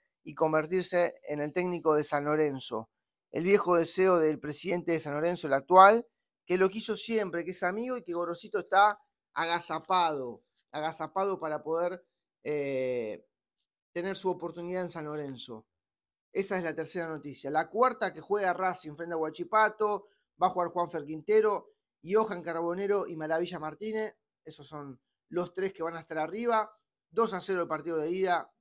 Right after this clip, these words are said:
No tendrá que haber ningún problema para que Racing pueda avanzar. Eh, la quinta noticia tiene que ver con Independiente. Atención, porque me dicen que a esta hora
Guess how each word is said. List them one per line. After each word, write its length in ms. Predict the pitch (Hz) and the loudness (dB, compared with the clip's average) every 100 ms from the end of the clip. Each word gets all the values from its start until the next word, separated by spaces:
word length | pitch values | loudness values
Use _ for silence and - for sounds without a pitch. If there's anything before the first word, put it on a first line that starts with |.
| - | -12
No 180 | 180 | -10
tendrá 260 | 165 156 151 | -8 -8 -8
que 80 | 139 | -6
haber 160 | 143 | -6
ningún 240 | 147 139 147 | -6 -12 -10
problema 400 | 139 151 151 127 | -8 -6 -6 -6
para 240 | 131 131 | -8 -8
que 300 | 131 147 - _ _ _ _ - | -6 -6 -8 _ _ _ _ -10
Racing 380 | 165 170 156 | -8 -6 -8
pueda 220 | 143 160 156 | -6 -2 0
avanzar. 600 | 143 143 147 202 220 - _ _ _ _ _ | 0 -4 -2 -2 -2 -10 _ _ _ _ _
Eh, 720 | 143 143 135 131 127 123 - - | -2 0 0 -2 -2 -4 -8 -12
la 240 | 147 160 175 | -6 -4 -4
quinta 360 | 233 240 220 | -2 -2 0
noticia 760 | 190 175 226 240 - 185 127 - _ _ _ _ _ | -2 -4 -8 -6 -2 0 0 -4 _ _ _ _ _
tiene 280 | - 208 202 | -8 -6 -4
que 100 | 170 | -2
ver 340 | 185 202 208 - _ - | 0 -2 -6 -16 _ -4
con 420 | 202 220 220 - _ _ _ - | -2 -2 -6 -14 _ _ _ -14
Independiente. 960 | 160 160 160 170 185 156 127 113 101 _ _ _ _ | -10 -8 -6 -2 -2 -2 -8 -14 -18 _ _ _ _
Atención, 840 | - 147 165 170 202 180 143 113 _ _ _ _ _ - | -14 -10 -8 -2 2 2 0 -8 _ _ _ _ _ -16
porque 240 | 135 151 | -12 -8
me 100 | 180 | -4
dicen 400 | 214 226 214 185 | -2 0 -2 -2
que 400 | 180 185 190 - | -2 -2 -2 -4
a 160 | - 160 | -2 -2
esta 280 | 190 185 175 | -2 -2 0
hora 440 | 214 233 226 - | 0 0 0 -4